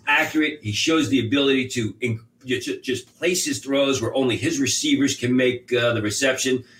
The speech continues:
Gets his passes downfield with speed. Had some bad moments, uh, this past season, but also had a lot of real good moments. And at the top of his game, I mean, I have him graded as a third round pick.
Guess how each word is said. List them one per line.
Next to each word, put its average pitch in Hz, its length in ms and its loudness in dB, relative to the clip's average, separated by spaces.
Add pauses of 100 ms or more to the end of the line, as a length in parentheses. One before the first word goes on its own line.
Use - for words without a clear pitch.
(360)
Gets 156 220 0
his 143 140 -2
passes 143 460 0
downfield 131 540 2
with 117 140 0
speed. 131 580 2 (400)
Had 156 220 0
some 196 240 0
bad 165 380 2
moments, 156 540 2
uh, 139 280 2
this 135 200 0
past 139 380 -2
season, 143 280 0
but 120 100 0
also 127 280 2
had 123 100 0
a 113 80 0
lot 120 220 2
of 117 100 2
real 120 160 2
good 117 120 0
moments. 117 380 0 (320)
And 117 120 -2 (120)
at 120 180 0
the 104 60 -12
top 160 320 0
of 226 100 -8
his 170 160 -2
game, 123 560 2
I 117 160 -2
mean, 110 380 2 (240)
I 139 160 0
have 180 180 2
him 160 140 2
graded 151 340 2
as 117 100 -4
a 110 80 -4
third 135 300 2
round 127 240 0
pick. 135 320 -2